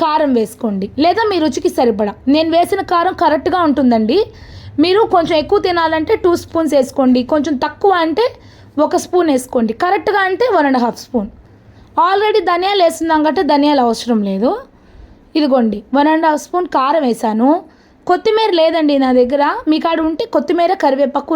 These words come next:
రెండు ఒక గుప్పెడు వేయండి. నేను కరివేపాకు వేసాను. పసుపు వచ్చి అర స్పూన్ వేస్తున్నాను, ఖచ్చితంగా వేసుకోండి, ఏం స్కిప్ చేయొద్దు, చాలా టేస్ట్గా ఉంటుంది. ఇవన్నీ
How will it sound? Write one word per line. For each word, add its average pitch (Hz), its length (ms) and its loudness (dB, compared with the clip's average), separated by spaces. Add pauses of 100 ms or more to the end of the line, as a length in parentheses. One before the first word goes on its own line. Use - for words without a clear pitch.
(100)
రెండు 277 240 2 (160)
ఒక 214 120 -2
గుప్పెడు 233 260 2
వేయండి. 196 300 -4 (520)
నేను 349 160 0 (100)
కరివేపాకు 277 520 0
వేసాను. 220 360 -2 (640)
పసుపు 392 360 -2
వచ్చి - 260 -2
అర 302 180 0
స్పూన్ 294 300 2
వేస్తున్నాను, 196 520 -4 (120)
ఖచ్చితంగా 302 500 -4
వేసుకోండి, 269 480 0
ఏం 269 120 0
స్కిప్ - 280 -4
చేయొద్దు, 233 300 0 (100)
చాలా 269 340 -2
టేస్ట్గా 247 460 -2
ఉంటుంది. 185 280 -12 (640)
ఇవన్నీ 359 360 -2